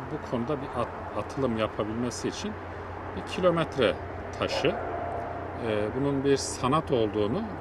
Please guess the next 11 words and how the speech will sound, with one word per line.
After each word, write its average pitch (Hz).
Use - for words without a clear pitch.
vurgulayan 123
bir 147
eser 127
olacak. 92
Biz 135
de 151
çok 135
heyecanlıyız. 107
Yani 90
bu, 98
e, -